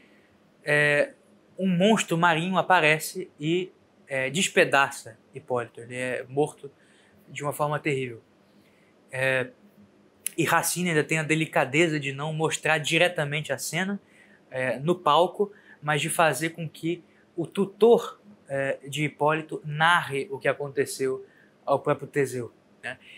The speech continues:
Isso é um respeito à, à, à, à delicadeza, é, do espectador, e ele não quer, é, que cenas bruscas de violência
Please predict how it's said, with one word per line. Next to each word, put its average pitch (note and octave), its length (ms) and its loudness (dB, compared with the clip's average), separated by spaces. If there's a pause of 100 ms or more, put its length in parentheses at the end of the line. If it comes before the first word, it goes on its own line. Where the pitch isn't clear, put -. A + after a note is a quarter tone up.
(140)
Isso - 140 -10
é D3+ 40 0
um D#3+ 80 -2
respeito F#3 760 0
à, C#3 100 2
à, C#3 220 2
à, C3+ 380 0
à - 20 -2
delicadeza, D#3 960 0 (460)
é, C3+ 520 0
do C3+ 240 -6
espectador, C#3 800 -2 (500)
e F3 400 0
ele D#3 200 -2
não E3 180 -6
quer, D#3 560 0
é, C#3 160 0
que C#3+ 300 -8
cenas E3 520 -4
bruscas C#3 600 2
de C#3 100 -2
violência C#3 680 -2